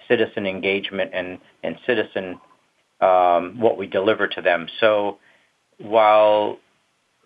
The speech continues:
you know, we would like to always use that kind of, um, methodology, it's not always practical or possible because we still have, um, constraints that are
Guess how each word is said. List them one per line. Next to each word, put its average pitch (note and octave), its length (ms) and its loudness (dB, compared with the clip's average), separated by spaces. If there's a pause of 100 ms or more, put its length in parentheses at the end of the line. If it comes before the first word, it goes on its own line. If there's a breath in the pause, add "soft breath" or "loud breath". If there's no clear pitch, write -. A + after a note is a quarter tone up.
(220)
you A#2+ 100 -2
know, G2 280 0 (260)
we A#2+ 140 -4
would G2+ 200 -4
like B2 300 2
to A#2 440 -4 (140)
always B2 480 0 (1000)
use A2 340 -6
that F#2+ 200 2
kind G#2+ 220 -2
of, F#2+ 160 -2 (260)
um, F2+ 680 2 (840)
methodology, G#2 1000 2 (200)
it's G2+ 200 -12
not A#2 240 2
always A2+ 320 0
practical B2 580 -2
or A2 200 -2
possible G#2 640 0
because G2 460 -4 (340 soft breath)
we A2+ 200 -4
still C3+ 520 0 (560)
have, G#2+ 460 2 (220)
um, F#2 640 4 (120)
constraints A#2+ 560 0 (260)
that G#2 160 2
are F#2+ 380 4